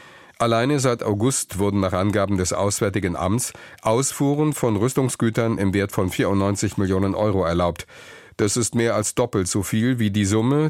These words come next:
die das Wirtschaftsministerium vergangene Woche dem Wirtschaftsausschuss des Bundestages für die Zeit von Januar bis Mitte Oktober gemeldet hat. Die neue Zahl geht aus einer Antwort des Auswärtigen Amts auf eine Anfrage der B-S-W-Abgeordneten Dadelin hervor.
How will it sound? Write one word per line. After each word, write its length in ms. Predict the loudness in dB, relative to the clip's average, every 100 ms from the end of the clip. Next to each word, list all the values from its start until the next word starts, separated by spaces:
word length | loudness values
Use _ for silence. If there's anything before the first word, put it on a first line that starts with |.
| 0
die 60 | -2
das 180 | 0 2
Wirtschaftsministerium 1120 | 0 2 -2 0 -2 -2 0 0 2 0 0
vergangene 480 | 0 0 0 0 0
Woche 340 | 0 0 -2 -4 -20 -6 -2
dem 220 | 0 2
Wirtschaftsausschuss 1080 | 0 0 -2 -2 -4 -4 -2 -2 0 -2 -2
des 180 | -4 -2
Bundestages 800 | -2 0 0 0 0 0 -2 -6 -16 -14 -4
für 100 | 0
die 120 | 0
Zeit 280 | 0 0 0
von 160 | 2
Januar 460 | 2 2 2 2 0
bis 180 | 0 0
Mitte 240 | 0 0
Oktober 400 | 0 0 0 0
gemeldet 420 | 0 0 0 -2
hat. 220 | -4 -6 -14 _ _ _ -20 -20 -18 -18 -2
Die 140 | 2 4
neue 300 | 4 2 0
Zahl 360 | 0 2 0
geht 220 | 0 0
aus 180 | 0 0
einer 220 | 0 0 2
Antwort 420 | 0 0 0 0
des 160 | -2
Auswärtigen 640 | 0 0 0 -2 -2 -2 -2
Amts 380 | 0 0 0 -6 -16 -10
auf 140 | -4 0
eine 220 | 0 0
Anfrage 520 | -2 0 0 0 0
der 160 | 0 -2
B-S-W-Abgeordneten 1500 | 0 0 0 0 -2 -2 -4 -4 -2 -2 -2 -2 0 0 2
Dadelin 480 | 0 0 0 -2
hervor. 360 | -2 -2 -4